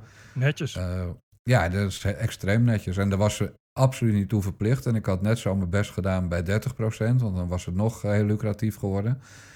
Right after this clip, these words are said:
Speaker 2: Eh, maar het feit dat zij dan niet het onderste uit de kan kiest, eh, en ik ook niet, hè, want ik had ook gewoon kunnen zeggen,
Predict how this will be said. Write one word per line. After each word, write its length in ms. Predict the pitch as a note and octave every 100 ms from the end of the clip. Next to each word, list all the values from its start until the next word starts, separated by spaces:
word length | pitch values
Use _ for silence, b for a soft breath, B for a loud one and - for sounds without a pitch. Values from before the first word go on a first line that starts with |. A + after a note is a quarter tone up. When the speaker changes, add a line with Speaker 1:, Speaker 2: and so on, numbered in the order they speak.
| B
Speaker 2:
Eh, 240 | - G#2 G2+
maar 200 | G2+ G#2+
het 160 | A#2+
feit 240 | - B2+ A#2
dat 140 | A#2+
zij 220 | - A#2 G#2+
dan 180 | G#2+
niet 180 | A2 A#2+
het 120 | -
onderste 420 | - A#2+ A2+ G#2+ G2
uit 160 | G#2
de 100 | G2
kan 280 | - A2+ A2+
kiest, 340 | A2+ G#2 - -
eh, 580 | G2+ G2 G2 F#2+ D2+
en 100 | G2
ik 160 | G#2+ G#2
ook 180 | G2+ G#2+
niet, 180 | B2 C3
hè, 180 | G#2+
want 120 | B2+ F#2+
ik 80 |
had 100 | F2+
ook 140 | F#2+ F#2+
gewoon 220 | - F#2+
kunnen 240 | G2+ F#2+
zeggen, 400 | F#2 F#2 F#2 F#2